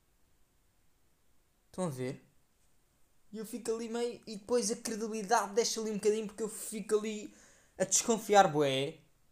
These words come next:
E, e cago para a cena dele estar a tremer ou não. Fico só, "Será que ele tá a tremer ou não? Deixa-me avaliar aqui, será, será que tá ou não?" E, e quando se ele dissesse, "Ei, estou a tremer", e se calhar se não mostrasse a mão, eu ficava, "Ih, se calhar até tá, tipo,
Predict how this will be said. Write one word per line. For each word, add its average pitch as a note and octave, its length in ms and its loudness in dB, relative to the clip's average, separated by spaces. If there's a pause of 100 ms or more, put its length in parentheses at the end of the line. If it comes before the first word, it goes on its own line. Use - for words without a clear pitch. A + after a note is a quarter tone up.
(440)
E, G#3 360 -8
e F#3+ 60 -2
cago G3 260 6
para G3 100 4
a - 20 6
cena F#3+ 300 4
dele G3 140 2
estar G3 220 4
a F#3+ 40 2
tremer G3 320 2
ou F#3+ 80 8
não. F3+ 180 2
Fico C#3+ 180 -4
só, - 180 0
"Será - 220 4
que - 80 -8
ele D#3+ 80 -2
tá D#3+ 80 8
a - 60 6
tremer E3 320 4
ou D#3+ 100 8
não? D3 360 4 (360)
Deixa-me E3 280 -4
avaliar E3 400 2
aqui, F#3 300 -6
será, F#3 420 -2 (220)
será G3 260 -2
que G3 80 -14
tá F#3 120 0
ou F3 60 0
não?" D#3 280 -2 (1600)
E, - 180 -12 (140)
e G3 80 -12
quando G#3 220 0
se - 80 0
ele G3 40 2
dissesse, F3 360 0
"Ei, G3+ 100 -6
estou D#3+ 200 2
a D3+ 60 -4
tremer", D3+ 460 -2 (600)
e E3 60 -8
se - 60 -6
calhar F#3 320 4
se - 140 -8
não F3+ 80 -2
mostrasse E3 420 0
a D#3+ 40 0
mão, D3+ 260 -2
eu E3 60 -6
ficava, C3+ 460 -4 (320)
"Ih, G3+ 100 -6
se - 80 -6
calhar B2+ 200 -4
até F3 160 -2
tá, F#3 200 4
tipo, C#3 200 -6